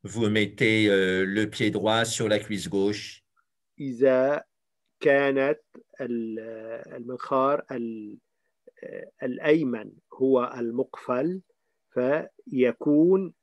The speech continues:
Speaker 2: الفخذ الأيمن هو في الجهة العليا.
Speaker 1: Ça aide à rééquilibrer le haut du corps.
Speaker 2: مما يساعد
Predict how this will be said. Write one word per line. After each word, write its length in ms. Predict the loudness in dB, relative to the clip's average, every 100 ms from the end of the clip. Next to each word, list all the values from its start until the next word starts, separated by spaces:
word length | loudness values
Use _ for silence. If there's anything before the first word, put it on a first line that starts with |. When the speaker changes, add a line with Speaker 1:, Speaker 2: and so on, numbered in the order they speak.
| _ _ -2
Speaker 2:
الفخذ 580 | -2 0 -2 -2 -8 -8 _ _ _ _ _
الأيمن 600 | -2 0 2 2 2 0 2
هو 400 | 0 0 -6 -16 -4
في 100 | 0
الجهة 380 | 2 2 2 0
العليا. 560 | 2 2 4 4 2 -2 _ _ _ _ _ _ _ _ _ _ _ _ _ _ _ _ _ _ _ _ _ _ _ _ _ _ _ _ _ _ _ _ _ _ _ _ _ _ _
Speaker 1:
Ça 380 | -8 0 2
aide 100 | 2
à 100 | 2
rééquilibrer 760 | 2 0 -2 -4 -4 0 2 2
le 100 | 2
haut 100 | 0
du 140 | -2 -6
corps. 360 | -6 -6 -10 _ _ _ _ _ -20 _ _ _ _ -6
Speaker 2:
مما 480 | -2 0 2 2 2
يساعد 840 | 2 0 2 2 4 4 2